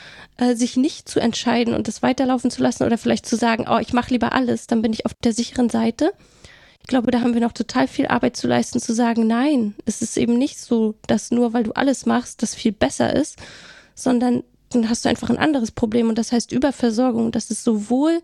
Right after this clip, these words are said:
für den Einzelnen, als auch für das Team, als auch für die ganze Solidargemeinschaft einfach genauso problematisch. Und deswegen ist es, glaube ich, auch wichtig,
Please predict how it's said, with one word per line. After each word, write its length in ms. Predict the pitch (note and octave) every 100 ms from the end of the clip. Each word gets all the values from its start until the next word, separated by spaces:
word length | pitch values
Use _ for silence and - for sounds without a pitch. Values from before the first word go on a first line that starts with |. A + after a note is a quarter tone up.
| - - - - - - -
für 120 | B3+
den 140 | B3
Einzelnen, 840 | - A#3 D#4 - D#4+ D#4 D4+ D#4 D#4 _ -
als 200 | B3 B3
auch 80 | -
für 120 | B3+
das 240 | B3 -
Team, 320 | - C#4 D#4+
als 180 | D#4 A#3+
auch 80 | B3+
für 160 | - A#3
die 100 | A#3+
ganze 380 | B3+ C4 C#4
Solidargemeinschaft 1160 | B3 A#3+ A#3 B3+ C4 B3+ A3+ A#3 A#3+ B3 A3+ -
einfach 460 | A3+ - A3+ - - _ _
genauso 400 | - A#3 A#3+ A3+
problematisch. 800 | - A3+ G#3+ G#3+ A3 G#3+ A3 - - - - - - _ - _ _ -
Und 140 | A#3
deswegen 540 | B3 - B3 A#3+ A#3+ - -
ist 140 | A3
es, 120 | A3+
glaube 280 | - B3+ A#3
ich, 180 | A#3 -
auch 180 | A#3 -
wichtig, 540 | B3 - C#4 C4+ -